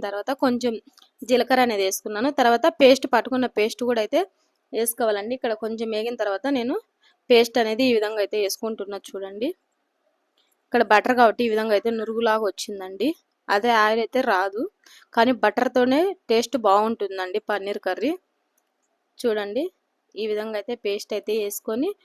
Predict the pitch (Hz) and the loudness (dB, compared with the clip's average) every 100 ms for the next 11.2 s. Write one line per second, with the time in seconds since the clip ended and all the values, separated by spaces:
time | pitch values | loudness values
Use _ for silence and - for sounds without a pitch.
0 | _ _ _ 240 247 240 220 214 208 202 | _ _ _ -2 0 0 -4 -8 -10 -8
1 | 247 240 - 254 294 392 _ _ _ _ | -2 -2 -2 0 0 0 _ _ _ _
2 | - 214 214 202 - 233 226 214 220 214 | -16 -6 -6 -6 -10 -10 -4 -4 -4 -8
3 | - 220 277 285 208 202 226 233 190 196 | -4 0 0 0 -2 -4 -6 -2 -4 -4
4 | 202 220 214 240 226 262 320 - - - | -4 -4 -6 -10 -6 -2 -2 -6 -20 -6
5 | - 247 247 254 226 - - 220 185 - | 2 2 2 -2 -4 -10 0 2 2 2
6 | 226 233 233 208 208 220 208 214 202 196 | -2 0 0 0 -2 -4 -4 -4 -2 -2
7 | 208 220 226 214 - 226 - 208 - 381 | -2 -6 -2 -2 -2 -8 -4 -4 2 0
8 | - - - - - 247 262 262 240 247 | 0 -10 -4 -2 0 0 0 0 0 -2
9 | 220 214 208 208 202 214 226 202 302 453 | -2 -2 -2 -4 -4 -4 -6 -4 -6 -6
10 | _ _ _ _ - - 240 220 226 220 | _ _ _ _ -16 -4 0 2 0 -2
11 | 226 226 | -4 -2